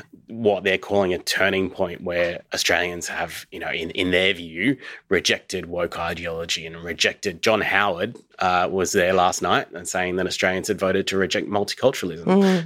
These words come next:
Speaker 1: The vote
Speaker 2: didn't
Speaker 1: was
Speaker 2: see it,
Speaker 1: nothing
Speaker 2: didn't
Speaker 1: about
Speaker 2: see it on my ballot
Speaker 1: Yeah.
Speaker 2: paper.
Speaker 1: No. And, you know, we know from many years of opinion polls in, you know, some of the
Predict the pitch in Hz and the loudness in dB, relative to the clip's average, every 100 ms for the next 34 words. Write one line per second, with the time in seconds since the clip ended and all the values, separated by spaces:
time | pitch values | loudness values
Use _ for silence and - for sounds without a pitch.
0 | 175 156 240 233 156 240 240 220 175 165 | -6 2 4 4 2 4 4 4 2 4
1 | 269 165 180 240 233 220 214 208 208 190 | 4 4 4 6 6 6 6 4 4 4
2 | 175 - 170 131 190 202 - - - - | 2 2 0 2 0 0 -8 -12 -4 4
3 | 151 101 87 - _ 127 120 120 113 110 | 4 4 -2 -14 _ 2 2 2 -2 -2
4 | - - 143 104 98 123 143 139 131 - | -6 0 2 4 4 4 6 4 2 2
5 | 127 120 117 78 - - 120 123 135 135 | 4 4 2 -4 -14 0 6 6 6 2
6 | 104 95 95 101 92 92 104 101 101 98 | 2 2 2 2 0 2 4 4 2 2
7 | 92 90 - 90 95 - 98 92 - 101 | 2 2 0 0 0 2 2 2 0 2
8 | 101 98 | 4 2